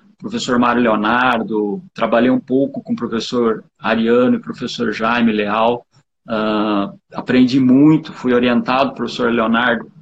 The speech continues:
trabalhamos aí por mais de uma década. Tenho, assim, ah, muita, muito, muita admiração, respeito por esse trabalho todo que foi feito e que a gente tenta manter hoje com a nossa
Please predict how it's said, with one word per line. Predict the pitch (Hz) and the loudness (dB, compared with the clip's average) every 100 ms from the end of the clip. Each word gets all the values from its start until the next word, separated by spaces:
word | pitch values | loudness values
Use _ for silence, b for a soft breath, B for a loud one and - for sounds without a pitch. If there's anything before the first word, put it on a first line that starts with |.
| - _ - | -20 _ -14
trabalhamos | 110 107 113 123 117 | -4 0 2 2 2
aí | 117 | 0
por | 117 117 | 0 0
mais | 117 120 117 | 0 0 0
de | |
uma | 123 110 | 0 0
década. | 98 113 131 113 98 - _ _ _ _ | 0 -2 -2 -6 -8 -12 _ _ _ _
Tenho, | - 120 127 123 110 | 0 2 4 2 0
assim, | 110 - 123 107 - - - - | -4 0 0 0 -4 -16 -18 -16
ah, | - 107 107 107 | -10 -8 -8 -10
muita, | - 117 123 151 160 - 143 127 123 - | -8 -2 2 2 0 -4 -2 -2 -2 -6
muito, | - 123 131 135 123 120 | -6 -2 -2 -2 -6 -2
muita | 127 147 - 135 | 0 0 -4 -4
admiração, | 123 127 139 131 113 - 135 151 | 0 2 2 2 -2 -2 0 0
respeito | 147 120 - - 143 160 - | -2 -4 -8 -4 -2 -2 -2
por | 127 | -4
esse | 117 - | -4 -6
trabalho | 123 104 117 120 110 | -6 -2 -2 -2 -2
todo | 131 127 | -4 -4
que | - | -4
foi | - 110 | -8 -8
feito | - 139 151 - - B B B - | -4 0 0 0 -10 B B B -10
e | |
que | - 135 | -4 0
a | |
gente | 127 151 - | 2 2 0
tenta | 143 151 147 151 123 - | 0 0 0 0 0 0
manter | - 135 131 - 135 | 0 0 0 -2 0
hoje | 113 123 139 120 | 2 2 2 0
com | 117 - 117 | -6 -2 0
a | |
nossa | 117 117 117 120 101 | 2 2 0 0 -2